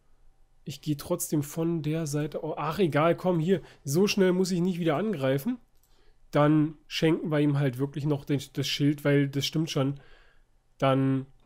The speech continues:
wollen wir den Loot für die anderen auch noch erhalten. Da habt ihr schon vollkommen recht. Das ist schon wirklich so, man sitzt sonst da, oh, schade,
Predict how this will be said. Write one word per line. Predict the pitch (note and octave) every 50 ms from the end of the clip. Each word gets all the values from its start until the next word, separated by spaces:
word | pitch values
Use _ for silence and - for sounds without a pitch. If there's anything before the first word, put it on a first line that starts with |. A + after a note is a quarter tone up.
| _ _ _ _ _ _ _ _ _
wollen | D3 C#3 D3 D#3+ F3 F#3
wir | E3+ D#3+
den | D#3 D#3+ D#3+ D#3
Loot | C#3+ E3+ G3+ G3
für | - - F#3+
die | D#3+ F3 -
anderen | C3 C#3 D3 D#3+ F3 E3 D3+ D#3 D#3
auch | C#3+ C3 C#3 C#3+
noch | F3 E3+ D#3+ -
erhalten. | D#3+ C3 A2+ B2 B2+ B2+ C3 C3 - D3 C#3+ C#3+ - _ _ _ _
Da | - B2+ B2+ C3 C3 C3 C3 C3 C3 C3 C#3 D3 - - _ _ _ _ _ _ _ _
habt | - - F#3 G3 - -
ihr | A#3
schon | - - A3
vollkommen | - - F#3+ F3 F#3 G#3 E3+
recht. | B2+ D3+ D3+ - - - - - _
Das | - D#3 C#3+ -
ist | - G3 -
schon | - G#3 F#3
wirklich | E3+ F3+ G3+ G#3 F3
so, | D3+ F3 F3 E3+ - - - - -
man | E3 D#3+ E3
sitzt | D3 F#3+ G3+ G3 -
sonst | - F#3+ F#3 - - -
da, | D3+ D3 D#3+ E3+ E3+ - - - - _ -
oh, | - E3+ E3 E3 E3 E3 D#3+ D#3 D#3 - -
schade, | - - - D3 C#3 C#3 C#3+ C#3+ D3 D3 C#3+